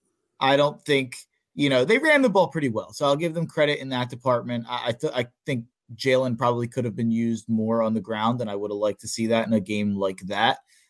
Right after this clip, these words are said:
Uh, but, you know, through the air, really low passing numbers, obviously, uh,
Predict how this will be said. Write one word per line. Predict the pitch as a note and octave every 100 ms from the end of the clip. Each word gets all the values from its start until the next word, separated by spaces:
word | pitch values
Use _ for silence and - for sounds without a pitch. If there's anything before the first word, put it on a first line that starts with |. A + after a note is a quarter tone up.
| _
Uh, | - G#2 G#2
but, | A2 G3 F#3 F#3 _ _ _ _ _ _ _ _ _ _ _ _ -
you | F#3+
know, | E3+ C#3+
through | F#3+ F3+
the | D3 C#3
air, | C#3 C#3+ D3 _
really | C3+ D#3+ D#3 C3+
low | C3 B2
passing | A#2+ A2 G#2+ A2+
numbers, | G#2+ G#2 G#2 G#2 -
obviously, | A2+ A2 G#2+ G#2 - G#2 G#2
uh, | A2 A2